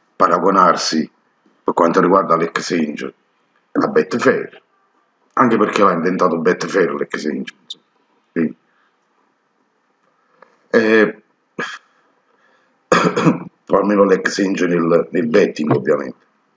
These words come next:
E quindi, insomma, eh, noi abbiamo Betfair punto it, eh, che ha, eh, innumerevoli limitazioni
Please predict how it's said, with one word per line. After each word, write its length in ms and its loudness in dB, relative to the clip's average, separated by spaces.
E 200 2
quindi, 340 0
insomma, 800 2
eh, 60 -6
noi 160 4
abbiamo 340 2
Betfair 460 2
punto 300 2
it, 440 -6
eh, 720 0
che 120 2
ha, 440 2
eh, 580 -6
innumerevoli 1000 4
limitazioni 960 -2